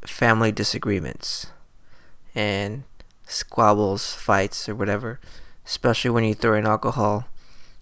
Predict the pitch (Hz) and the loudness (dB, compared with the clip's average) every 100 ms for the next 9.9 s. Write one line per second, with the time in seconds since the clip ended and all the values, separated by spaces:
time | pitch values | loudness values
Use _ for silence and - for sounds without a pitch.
0 | - - 123 110 113 110 - - 110 107 | -10 -4 0 0 2 0 -2 -2 -2 -2
1 | 104 - - - - - - - - - | -4 -10 -20 -20 -20 -20 -20 -20 -16 -16
2 | - - 127 127 - 127 127 139 - - | -10 0 4 4 2 0 2 0 -2 -6
3 | - - - 120 110 98 98 101 101 101 | -10 -16 -10 -4 -2 0 0 -2 -4 -4
4 | - - 110 104 101 104 110 117 117 113 | -2 0 0 0 0 2 2 4 4 4
5 | 113 113 120 117 117 - - - - - | 4 2 2 0 -2 -8 -20 -20 -20 -18
6 | - - - - - 123 104 117 120 113 | -16 -14 -8 -2 0 2 4 4 4 4
7 | 107 107 - - 120 113 110 113 113 113 | 4 4 4 2 4 6 6 6 6 4
8 | 113 113 123 - 107 - 117 - 120 110 | 4 6 4 4 2 2 2 4 6 10
9 | 107 - - 120 - 113 113 110 | 12 12 10 4 0 2 4 2